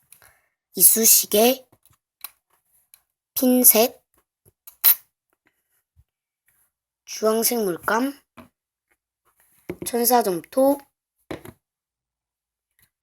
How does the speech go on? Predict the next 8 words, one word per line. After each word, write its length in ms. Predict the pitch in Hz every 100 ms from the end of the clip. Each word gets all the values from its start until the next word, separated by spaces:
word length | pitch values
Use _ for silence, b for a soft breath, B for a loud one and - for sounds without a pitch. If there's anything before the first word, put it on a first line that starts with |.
| 202 196
우드락 400 | 202 240 240 240
본드 260 | 226 220
아니면 460 | 226 190 180 180 165
목공풀 720 | 165 - 175 170 - - - -
아니면 480 | 165 165 170 165
레진 460 | 165 185 185 196 151 _
준비해 340 | - 165 160
주세요. 460 | 151 - 170 202